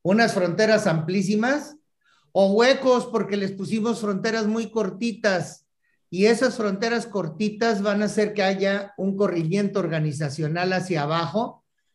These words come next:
para ir a cubrir los huecos que dejamos porque les dejamos una frontera muy corta. Para todo, dijera Alvin, tengo que ir a pedirle autorización. Pues entonces, ¿dónde estuvo la autoridad y dónde estuvo,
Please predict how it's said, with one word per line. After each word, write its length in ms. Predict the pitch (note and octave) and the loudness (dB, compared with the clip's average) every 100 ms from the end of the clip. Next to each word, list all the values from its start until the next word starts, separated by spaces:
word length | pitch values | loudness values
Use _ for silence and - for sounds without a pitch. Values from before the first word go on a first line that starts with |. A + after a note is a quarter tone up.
| _ | _
para 300 | - F3+ F3+ | 0 4 6
ir 180 | F#3 A3 | 6 4
a 120 | A3 | 4
cubrir 360 | E3 F#3+ G#3 G#3 | 2 2 2 2
los 160 | G3+ D#3+ | 0 2
huecos 400 | G#3 G3+ G3 - | 2 0 -6 -6
que 120 | F#3 | -4
dejamos 520 | F#3+ F#3 G3 G3+ F#3+ | -4 -2 0 -2 -4
porque 380 | - E3 E3 D#3+ | -6 -6 -2 -2
les 200 | D3+ C#3+ | -2 -2
dejamos 520 | D#3 - F3 F#3 F3 | -4 -2 -2 0 -2
una 200 | F3 F#3 | -4 -4
frontera 520 | E3+ D#3 C#3 D3+ D3 | -4 -6 -4 -4 -2
muy 280 | D3 D3+ D3+ | -2 -4 -4
corta. 480 | F#3+ G3 - C#3 - _ _ _ | -2 -2 -2 -10 -10 _ _ _
Para 380 | - D#3+ D#3+ D#3 | 0 2 2 2
todo, 300 | G3+ G3+ A3 | 4 4 4
dijera 500 | G#3 F3+ G3 F#3+ F#3 | 2 2 2 2 2
Alvin, 520 | G3+ G3+ A3 G#3+ - - | 2 2 0 -2 -10 -8
tengo 320 | - G3 G3 - | -2 0 0 -2
que 180 | F#3 | -2
ir 340 | F#3 A#3 C4+ C4+ | 0 -2 -2 -4
a 140 | F3+ E3 | -8 -4
pedirle 800 | E3 F#3+ F#3+ G3 G3+ G#3 G#3 - | 0 2 2 2 0 0 -6 -8
autorización. 920 | E3 E3 E3 D#3+ C#3 C3+ D#3 B2+ B2+ - _ _ _ _ | -6 -2 -2 0 -2 -4 -4 -4 -6 -12 _ _ _ _
Pues 180 | F#3 E3 | 0 2
entonces, 480 | F#3+ G3 G3+ F#3+ G#3+ | 2 4 2 4 2
¿dónde 240 | G3 F#3+ | 2 0
estuvo 420 | F#3+ - G3+ F#3+ F#3+ | -2 -2 -2 0 0
la 140 | F3+ | 0
autoridad 840 | E3+ E3+ F3 D#3+ D#3+ E3 F#3 F#3+ - | -2 -2 -2 0 0 0 0 -2 -8
y 120 | E3+ | -6
dónde 600 | D#3+ E3+ E3+ F3+ F#3+ F3 | -2 -2 -2 -4 -4 -4
estuvo, 720 | D3+ - E3+ E3+ E3+ F3 E3+ | -6 -4 0 2 2 0 -2